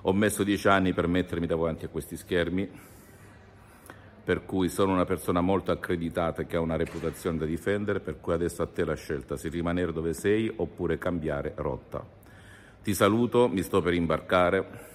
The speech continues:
e niente,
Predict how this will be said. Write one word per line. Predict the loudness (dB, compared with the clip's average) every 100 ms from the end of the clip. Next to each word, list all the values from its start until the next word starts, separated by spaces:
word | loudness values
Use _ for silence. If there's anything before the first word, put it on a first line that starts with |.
| -20 -20 -20 -20 -20 -20 -20 -20 -20 -20 -20 -20 -20 -20 -20 -20 -20 -20 -20 -20 -20 -20 -18 0
e | 4 6 6 6 4 4 2 0 0 -2 0
niente, | 2 2 0 -6 -8 -12